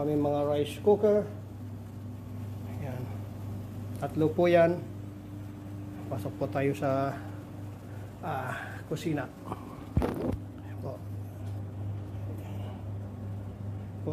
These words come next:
kami mga chiller. Chiller. Chiller namin. Ayan, yan po.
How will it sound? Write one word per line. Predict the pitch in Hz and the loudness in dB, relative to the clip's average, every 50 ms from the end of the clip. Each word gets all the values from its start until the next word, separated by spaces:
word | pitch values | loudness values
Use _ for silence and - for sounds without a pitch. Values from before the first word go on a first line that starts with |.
| 151 | 2
kami | 147 147 151 147 143 | 4 4 6 6 6
mga | 147 147 143 139 - | 6 4 4 2 2
chiller. | - 165 156 151 151 147 147 147 151 147 - - - - - - - - - - - - - - - - - - - - - - - - - - - 101 - - - - - - - - - - - - - - - - - - - - - | 4 4 6 6 6 6 6 6 6 4 0 -4 -8 -10 -10 -10 -8 -8 -8 -10 -10 -10 -8 -8 -8 -8 -8 -8 -8 -8 -8 -6 -6 -8 -8 -8 -8 -6 -6 -8 -8 -8 -8 -8 -6 -6 -6 -8 -8 -8 -6 -6 -6 -6 -8 -8 -6 -6 -4
Chiller. | - 143 139 131 135 135 131 131 131 - - - - - - - - - - - - - | 0 0 0 2 2 2 2 2 0 -2 -6 -8 -8 -8 -8 -8 -8 -8 -8 -6 -6 -4
Chiller | - 160 143 135 135 | -2 -2 -2 0 4
namin. | 143 156 165 165 170 170 170 170 170 170 170 170 170 175 170 123 - - - - - - - - - - - - - - - - - - - - - - - - | 6 8 8 8 8 8 6 6 6 6 6 6 4 4 2 0 -2 -6 -8 -8 -10 -10 -8 -8 -8 -8 -8 -8 -8 -8 -8 -8 -8 -8 -8 -8 -6 -6 -6 -6
Ayan, | - - - - - - - | -6 -6 -4 -4 -4 -4 -4
yan | - - - | -4 -4 -2
po. | - 151 147 143 - | -2 0 0 0 -2